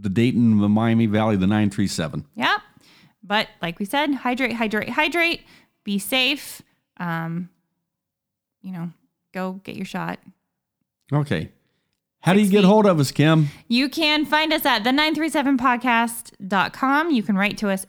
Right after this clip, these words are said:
Speaker 2: at the nine three seven podcast at gmail dot com. You can find us on all of the socials. Despite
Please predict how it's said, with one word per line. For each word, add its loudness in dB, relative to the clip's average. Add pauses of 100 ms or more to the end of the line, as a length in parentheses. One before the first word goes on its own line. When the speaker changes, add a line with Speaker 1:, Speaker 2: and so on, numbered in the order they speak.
Speaker 2:
at 0
the -2
nine 0
three -6
seven -4
podcast -4
at -4
gmail 0
dot -2
com. 2
You 0
can -2
find -2
us -2
on 0
all 0
of -2
the -2
socials. -2 (420)
Despite -2